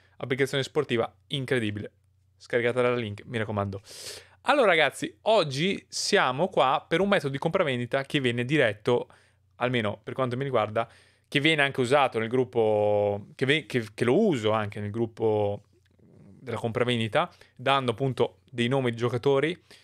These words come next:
eh, c'è una sorta di lista che ho fatto, adesso non, se non sbaglio, nel gruppo, che riporta questi giocatori che do spesso nei consigli giornalieri, perché sono, giornaliere,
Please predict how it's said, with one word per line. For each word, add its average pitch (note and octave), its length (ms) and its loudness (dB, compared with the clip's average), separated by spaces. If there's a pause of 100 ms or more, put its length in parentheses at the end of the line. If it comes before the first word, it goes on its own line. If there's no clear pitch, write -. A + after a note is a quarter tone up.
(480)
eh, - 440 -8 (140)
c'è A#3 280 2
una B2+ 180 0
sorta C#3 320 0
di A#2+ 140 0
lista B2+ 420 -2
che A#2+ 140 -2
ho G#2+ 40 -2
fatto, A#2+ 960 2
adesso A2 260 -2
non, G#2 180 -8
se - 120 -18
non A2+ 100 -10
sbaglio, A2+ 380 0
nel A2 140 -6
gruppo, A#2+ 440 -2 (1120)
che E3+ 260 0
riporta C#3 440 2
questi B2 200 -2
giocatori B2+ 500 2
che A#2 180 -4
do B2 140 2
spesso - 600 -2 (340)
nei A#2+ 140 2
consigli B2 360 2
giornalieri, B2+ 580 2 (240)
perché D3+ 260 0
sono, G#3 360 0
giornaliere, C3 680 2